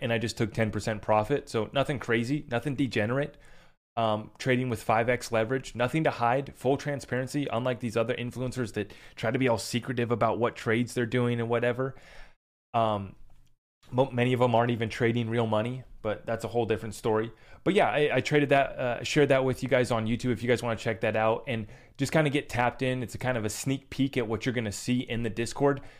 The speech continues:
Tomorrow, I'm super excited because this Shemitah cycle deep dive is gonna be one of my best. But if you wanna get access, head on over to the website, zach richter dot com, sign up for Patreon. You'll get access to the Discord.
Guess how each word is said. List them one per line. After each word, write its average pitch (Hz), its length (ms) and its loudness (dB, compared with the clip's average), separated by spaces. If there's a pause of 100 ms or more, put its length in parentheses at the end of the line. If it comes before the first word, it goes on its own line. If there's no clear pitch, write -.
(100)
Tomorrow, 147 460 6
I'm 123 160 0
super 127 260 -2
excited 104 320 0
because 107 240 -4
this 117 180 -4
Shemitah 147 320 -4
cycle 113 280 -2
deep 104 200 -6
dive 101 180 0
is - 40 -6
gonna 110 160 -6
be 107 60 0
one 107 160 0
of 101 40 -6
my 95 120 -4
best. 104 400 -2
But 110 240 0 (260)
if 120 120 0
you 151 60 4
wanna 151 160 4
get 135 120 4
access, 131 460 2
head 131 140 2
on 120 160 2
over 117 160 2
to 110 80 -4
the 101 320 0
website, 107 440 0
zach 104 220 -2
richter 107 200 -4
dot 95 200 -4
com, 101 220 -4
sign 104 160 -4
up 95 60 -8
for - 80 -10
Patreon. 101 420 -4
You'll 95 100 -6
get 95 140 -6
access 92 380 -8
to - 80 -16
the 95 100 -6
Discord. 98 400 -4